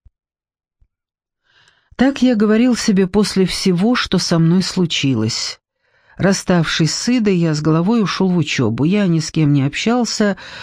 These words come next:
кроме тех, от кого зависели мои экзамены. «Твоя мама кормит тебя грудью. Ты сосешь ее беззубыми деснами.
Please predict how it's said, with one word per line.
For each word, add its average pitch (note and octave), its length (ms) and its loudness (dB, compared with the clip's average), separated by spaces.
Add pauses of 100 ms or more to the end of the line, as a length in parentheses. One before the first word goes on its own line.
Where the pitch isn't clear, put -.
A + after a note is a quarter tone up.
(180)
кроме F3+ 320 2
тех, A3 300 -2
от D#3+ 180 -4
кого D#3+ 260 0
зависели D#3+ 560 0
мои C3 340 0
экзамены. A#2+ 600 -2 (1500)
«Твоя E3 460 2
мама F3 520 2
кормит E3 460 0
тебя D3+ 300 -2
грудью. C3 600 -2 (640)
Ты G#3+ 240 2
сосешь G#3 720 -2
ее F3 280 2
беззубыми E3+ 920 2
деснами. C#3+ 880 -2